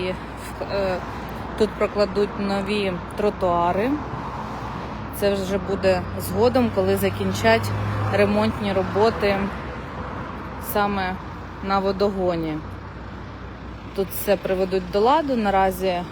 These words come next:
ось, е, для пішоходів така дерев'яна доріжка прокладена. І ось, е, після закінчення всіх інших робіт тут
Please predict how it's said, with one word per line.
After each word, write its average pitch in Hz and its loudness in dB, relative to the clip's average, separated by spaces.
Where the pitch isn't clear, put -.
ось, - -2
е, 180 -2
для 196 4
пішоходів 190 0
така 185 0
дерев'яна 233 2
доріжка 277 0
прокладена. 240 0
І 208 2
ось, 202 0
е, 180 0
після 196 0
закінчення 185 -2
всіх 254 -2
інших 214 0
робіт 202 0
тут 208 0